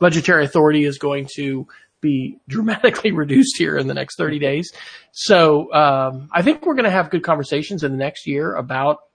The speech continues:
especially our middle school, and what direction we will go with one-to-one. I think in some cases, people have assumed Chrome, since we're so invested in that platform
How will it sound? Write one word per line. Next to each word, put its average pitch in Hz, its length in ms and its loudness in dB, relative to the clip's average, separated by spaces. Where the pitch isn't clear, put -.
especially 151 380 -2
our 110 80 -2
middle 131 220 -4
school, 190 400 -2
and 131 300 -6
what 151 160 0
direction 139 340 0
we 139 120 0
will 131 100 0
go 135 260 0
with 156 160 -2
one-to-one. 151 720 0
I 160 120 0
think 202 280 2
in 165 100 4
some 254 300 2
cases, 135 340 -6
people 156 340 -2
have 131 80 -4
assumed 165 520 -2
Chrome, 147 480 0
since 160 220 -10
we're 143 100 -10
so 156 300 -2
invested 139 520 -6
in 135 120 -6
that 131 200 -6
platform 131 640 -4